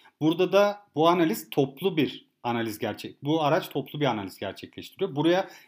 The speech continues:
iki yüz U R L'e kadar rakiplerin veya başka web sitelerinin,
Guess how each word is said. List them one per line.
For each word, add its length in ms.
iki 300
yüz 260
U 60
R 200
L'e 100
kadar 340
rakiplerin 600
veya 400
başka 400
web 120
sitelerinin, 500